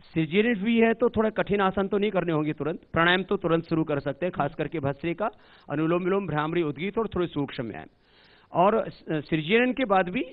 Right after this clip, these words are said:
चार छह महीने के बाद भी सभी प्रकार के योगाभ्यास किए जा सकते हैं। और यदि normal delivery हुई है, तो सात दिनों के बाद सभी प्रकार के योगाभ्यास आराम से किए जा सकते हैं। और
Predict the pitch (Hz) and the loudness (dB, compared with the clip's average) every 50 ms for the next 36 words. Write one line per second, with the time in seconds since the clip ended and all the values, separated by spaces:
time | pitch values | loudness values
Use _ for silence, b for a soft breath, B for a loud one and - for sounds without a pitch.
0 | - _ _ - 196 170 175 185 185 - 196 202 190 175 175 180 180 180 196 160 | -14 _ _ 0 2 4 4 2 2 0 -2 0 0 2 2 0 0 -2 -2 -2
1 | 156 160 156 190 254 - - 185 170 208 226 - 190 180 170 165 160 160 196 170 | -2 -2 -2 -6 -10 -6 -4 -2 -2 -2 -2 -2 -2 0 0 0 0 2 2 2
2 | 151 143 139 156 151 - - 156 147 - - 151 147 135 143 139 - 202 185 - | 2 2 2 0 0 0 0 -2 -2 -2 -4 -4 -2 -2 -2 -2 -2 -4 -6 -4
3 | - 247 554 587 - 185 175 190 185 165 B B B B B B B 156 190 185 | -2 -4 -4 0 2 6 6 6 6 4 B B B B B B B 0 2 2
4 | 226 240 262 277 - - - _ _ - 143 151 175 208 226 247 302 311 240 220 | 2 2 2 0 -2 -6 -14 _ _ -2 2 6 6 6 8 6 6 6 6 4
5 | 208 208 226 202 180 196 196 185 175 180 170 147 156 170 202 - - b b b | 4 4 2 2 2 2 2 2 2 0 0 2 2 0 0 -2 -6 b b b
6 | b b b _ - 208 226 254 285 302 - - _ _ _ _ _ _ _ _ | b b b _ 2 4 4 4 4 0 -6 -12 _ _ _ _ _ _ _ _
7 | _ _ _ _ _ _ - - - - 214 208 233 262 214 185 233 226 233 226 | _ _ _ _ _ _ -20 -10 -2 4 6 6 6 6 6 4 4 4 4 4
8 | - 240 202 175 180 208 220 - - - 208 190 196 247 269 - - 220 214 - | 2 2 2 2 4 2 2 -2 -2 0 2 2 2 2 0 0 0 -2 2 2
9 | 196 175 175 185 - 220 190 170 170 160 170 175 156 135 170 180 202 233 - - | 2 2 2 0 -2 -2 0 0 0 0 0 -2 0 2 2 4 4 4 2 -2
10 | - - - 156 156 165 175 185 208 233 254 254 - - 247 240 233 233 226 214 | -8 -6 0 2 4 6 8 8 8 8 6 4 0 -2 -4 -4 -2 -2 -2 0
11 | 180 185 180 175 - 185 165 - - 202 190 196 226 254 - b b b b b | 0 0 0 0 -2 -6 -6 -4 -4 -2 0 0 -2 -4 -6 b b b b b
12 | b b 175 190 214 240 262 269 269 - | b b 4 6 6 6 4 2 0 -6